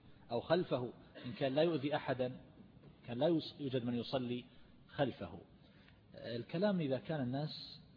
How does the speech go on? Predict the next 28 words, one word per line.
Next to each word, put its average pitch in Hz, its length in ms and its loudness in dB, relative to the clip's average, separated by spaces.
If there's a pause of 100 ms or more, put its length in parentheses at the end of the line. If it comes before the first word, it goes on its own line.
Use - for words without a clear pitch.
(120)
في 120 100 -10
حال 127 380 0
من 120 160 -2 (420)
الاجتماع 120 680 2
والمكان 113 920 0
فيه 113 260 -2
شيء 120 280 0
من 113 180 2
الضيق، 117 520 0
أين 165 140 4
يضعها؟ 135 520 2
يضعها 143 400 2
بين 131 200 2
رجليه 107 580 -2 (220)
إذا 120 140 0
لا 127 100 4
يريد، 127 300 2 (1120)
إن 123 100 -6
كان 147 240 4
لا 131 200 4
يريد 147 340 4
أن 143 200 2
يلبسها. 113 760 0 (680)
فالمقصود 156 540 2
أن 151 220 2
قوله: 139 600 4 (460)
"فليلبس 165 580 4
نعليه"، 170 440 2